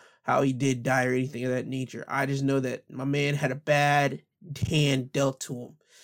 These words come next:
Because when you lose an arm and both your legs, that sucks to high heavens. So for me, I don't know how he did it for that short period of time that he did have to deal with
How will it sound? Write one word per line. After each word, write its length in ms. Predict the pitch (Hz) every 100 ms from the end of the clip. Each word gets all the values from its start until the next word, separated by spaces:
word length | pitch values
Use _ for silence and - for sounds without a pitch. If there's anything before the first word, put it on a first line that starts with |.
| _
Because 220 | - 147
when 80 | 123
you 180 | 123 120
lose 320 | 139 156 156
an 120 | 143 -
arm 280 | 143 143
and 100 | 131
both 200 | 135 143
your 120 | 143 139
legs, 400 | 131 123 - -
that 340 | 143 143 -
sucks 640 | - - - 127 - - - _ _ - - - -
to 180 | - 135
high 440 | 151 143 127 123
heavens. 600 | - 151 123 135 - - - _ - - _
So 200 | - 143
for 200 | 127 135
me, 520 | 131 143 170 170 170 _ _ _ -
I 200 | 143 147
don't 300 | 139 135 139
know 200 | 139 127
how 280 | 143 131
he 220 | 131 160 170
did 240 | 151 156
it 100 | 147
for 140 | -
that 160 | 139 139
short 300 | - 151 135
period 220 | 151 135
of 80 | 120
time 240 | - 135
that 100 | 120
he 80 | 120
did 300 | 139 151 151
have 100 | 147
to 80 | 131
deal 240 | 123 135
with 220 | 127 123